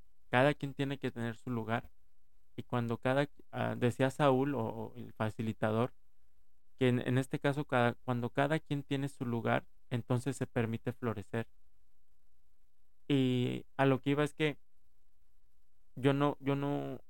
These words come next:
no estaba en mi lugar hasta esta última vez que, hasta esta última constelación, que me di cuenta que cuál era mi lugar. Entonces, a lo que iba es que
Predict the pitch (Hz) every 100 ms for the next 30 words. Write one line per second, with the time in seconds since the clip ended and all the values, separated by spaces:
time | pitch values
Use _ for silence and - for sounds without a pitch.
0 | - 139 143 151 139 135 120 113 110 120
1 | - - - - - - - - 117 -
2 | 120 120 139 131 143 123 117 113 - 123
3 | 117 - 117 - 135 127 139 123 - 113
4 | 120 107 - 127 147 - - - - -
5 | - - - 113 113 120 - 127 123 135
6 | - 117 113 - - - - - - -
7 | - - - - - - 143 143 143 127
8 | 113 117 117 - - - - - - -
9 | - - - - - - - - - 135
10 | 131 135 - 127 123 143 151 - 160 143